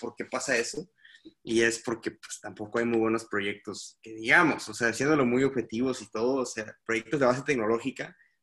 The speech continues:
son contados aquí en el país. O sea, muchos son proyectos que están replicando algún negocio o algo así que se está yendo por,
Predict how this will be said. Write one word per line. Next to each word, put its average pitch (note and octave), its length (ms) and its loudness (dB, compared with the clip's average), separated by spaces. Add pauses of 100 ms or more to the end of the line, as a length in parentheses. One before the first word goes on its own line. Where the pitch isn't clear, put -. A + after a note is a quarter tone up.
son B2+ 180 -2
contados B2+ 580 0
aquí G#2 180 -12
en G#2+ 60 -6
el G#2+ 120 -8
país. G2+ 440 -8
O - 20 -20
sea, G#2+ 140 -6
muchos A#2+ 320 -4
son B2 200 -2 (240)
proyectos A#2 600 -4 (420)
que A#2 100 -2
están A2 260 -6
replicando A#2 560 0
algún A2 200 -2
negocio A#2+ 720 2
o A2 460 2
algo G#2+ 140 0
así A2 180 -8
que - 80 -8
se - 80 -12
está A2 140 -6
yendo A#2 220 -4
por, G2 280 -4